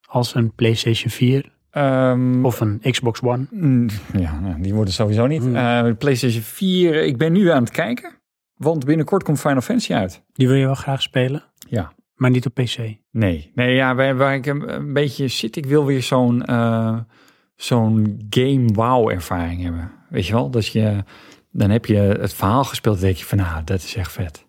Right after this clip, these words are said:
Speaker 1: En daar w-, ben je ook bereid voor om, om die experience, om daar dus een hele nieuwe console voor aan te schaffen?
Speaker 2: Ja, want op P C ervaar ik dat niet.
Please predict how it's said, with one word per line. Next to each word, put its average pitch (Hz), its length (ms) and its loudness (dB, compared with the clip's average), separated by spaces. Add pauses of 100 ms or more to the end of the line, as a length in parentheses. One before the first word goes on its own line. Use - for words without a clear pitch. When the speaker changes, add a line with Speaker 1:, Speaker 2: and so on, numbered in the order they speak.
(360)
Speaker 1:
En 131 180 0
daar 123 280 2
w-, 123 180 -4
ben 127 100 2
je 123 80 4
ook 123 120 0
bereid 127 360 0
voor 131 220 -2
om, 120 260 0
om 117 200 -2
die 123 160 -4
experience, 131 560 0
om 127 120 2
daar 120 200 2
dus 123 300 -2
een 127 60 2
hele 127 120 4
nieuwe 127 200 4
console 123 440 0
voor - 160 -4
aan 110 140 -2
te - 60 -10
schaffen? - 340 -4
Speaker 2:
Ja, 95 160 2
want 101 120 0
op 113 100 -4
P - 80 -2
C 107 120 -2
ervaar 113 460 0
ik 95 100 -8
dat 87 140 -8
niet. 85 320 -8